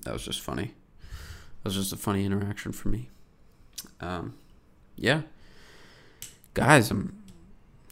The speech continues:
guys, I'm nostalgic about leaving scad, man. I'm growing up, trying more things,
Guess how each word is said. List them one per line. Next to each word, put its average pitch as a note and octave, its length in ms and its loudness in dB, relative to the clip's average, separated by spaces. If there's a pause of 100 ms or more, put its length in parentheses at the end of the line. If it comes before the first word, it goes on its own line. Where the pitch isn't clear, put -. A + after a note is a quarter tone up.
(360)
guys, A2+ 260 2
I'm G#2+ 180 -4 (320)
nostalgic A2 600 0
about G2 220 0
leaving G#2 220 0
scad, G#2+ 500 0
man. G2+ 220 -2 (760)
I'm - 80 -2
growing G#2 280 4
up, A#2+ 220 0 (960)
trying G#2 320 0
more G#2 160 0
things, A2 560 -4